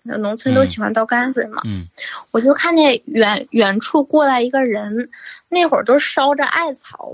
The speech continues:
Speaker 1: 每天大街上熏着那种烟也看不清，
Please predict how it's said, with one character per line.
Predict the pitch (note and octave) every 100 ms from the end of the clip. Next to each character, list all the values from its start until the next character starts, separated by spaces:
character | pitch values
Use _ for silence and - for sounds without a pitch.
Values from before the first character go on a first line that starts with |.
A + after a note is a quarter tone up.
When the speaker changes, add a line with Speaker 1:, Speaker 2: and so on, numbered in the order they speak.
| -
Speaker 1:
每 | A3 F#3+
天 | - - A#3+ B3+
大 | - B3 A3+
街 | A#3+ A#3
上 | B3+ G#3
熏 | G#3 - B3
着 | A#3+
那 | A#3+ A#3+
种 | G3+ F#3+
烟 | G#3+ A3 A#3
也 | G3
看 | - - A#3+ A3
不 |
清， | G#3+ -